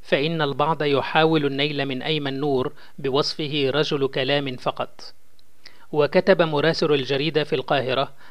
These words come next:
أن أيمن نور وعد الإخوان المسلمين بالتصريح لهم بممارسة الحياة السياسية.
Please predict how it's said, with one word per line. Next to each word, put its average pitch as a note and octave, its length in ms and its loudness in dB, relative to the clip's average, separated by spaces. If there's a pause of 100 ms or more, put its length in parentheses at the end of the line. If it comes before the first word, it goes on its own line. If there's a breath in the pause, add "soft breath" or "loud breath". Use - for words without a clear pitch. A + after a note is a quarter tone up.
(120)
أن D#3 180 -2
أيمن D3+ 440 2
نور D3+ 360 4 (240 loud breath)
وعد D#3 400 8
الإخوان D3+ 560 2
المسلمين C#3+ 720 -2
بالتصريح D3 640 -2
لهم D3 380 0
بممارسة C3+ 680 0
الحياة C#3 460 0
السياسية. C3 600 -4